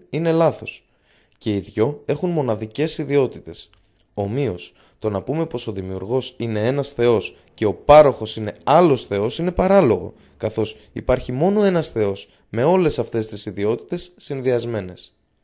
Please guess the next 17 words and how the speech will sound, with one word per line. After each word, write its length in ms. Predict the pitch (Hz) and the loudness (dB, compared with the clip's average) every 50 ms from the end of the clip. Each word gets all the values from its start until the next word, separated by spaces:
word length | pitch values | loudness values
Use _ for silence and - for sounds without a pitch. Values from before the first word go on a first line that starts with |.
| _ _ _ _ _ _ _ _ _ _ _ _ _ _ _ _ _ _ _ _ _ _ _ _ _ _ _ _ _ | _ _ _ _ _ _ _ _ _ _ _ _ _ _ _ _ _ _ _ _ _ _ _ _ _ _ _ _ _
Μοναδικότητα 840 | 104 104 110 110 104 101 92 98 95 - 131 151 151 165 147 151 | 0 0 2 2 2 0 0 -2 -4 -2 -2 -2 -2 -2 -6 -6
του 120 | 143 - 131 | -8 -8 -8
Θεού. 380 | - - 113 107 101 - - - _ _ _ _ _ _ _ _ _ _ _ _ _ _ _ _ _ _ _ _ _ _ _ _ _ _ _ _ _ _ _ | -2 0 2 2 0 -2 -8 -16 _ _ _ _ _ _ _ _ _ _ _ _ _ _ _ _ _ _ _ _ _ _ _ _ _ _ _ _ _ _ _
Ορισμένοι 540 | - 110 104 98 92 90 101 104 117 135 | 0 0 2 0 -2 -4 -4 -4 -2 -2
πολυθεϊστές 840 | 147 151 170 180 170 120 127 117 104 101 - - 101 95 92 - - _ _ _ _ _ _ _ | 0 0 0 0 0 0 -2 -2 -2 -2 -4 -6 -6 -6 -6 -8 -16 _ _ _ _ _ _ _
Επιχειρηματολογούν 840 | 110 110 - 107 - - 104 107 104 98 - 101 98 92 117 165 175 | -6 -6 -6 -4 -4 -4 -4 -4 -4 -4 -2 -4 -2 -2 -2 -2 2
λέγοντας 380 | 156 156 165 170 170 175 165 - | 2 2 2 2 0 -2 -6 -6
πως 200 | - 120 - - | -10 -10 -6 -6
η 40 | 113 | -6
ύπαρξη 400 | 117 - 165 160 160 - 113 - | -2 0 -2 -2 -2 -6 -6 -4
περισσότερων 580 | - 101 98 95 - 139 139 143 175 160 160 | -4 -4 -4 -4 -4 -4 -4 -2 -4 -2 -2
από 220 | 139 107 - 110 117 | -4 -4 -2 -2 0
έναν 220 | 131 - 139 123 | 0 0 -2 -4
Θεό 380 | - - 104 101 104 107 - - | -6 -4 -4 -2 -2 -2 -4 -8
δεν 240 | - 123 160 185 208 | -6 -4 -4 -2 -2
είναι 160 | 214 196 175 | -2 -4 -4
παράλογη. 640 | - - 107 98 95 90 90 87 85 90 98 98 | -2 -2 -2 -2 -2 -4 -4 -6 -10 -12 -16 -20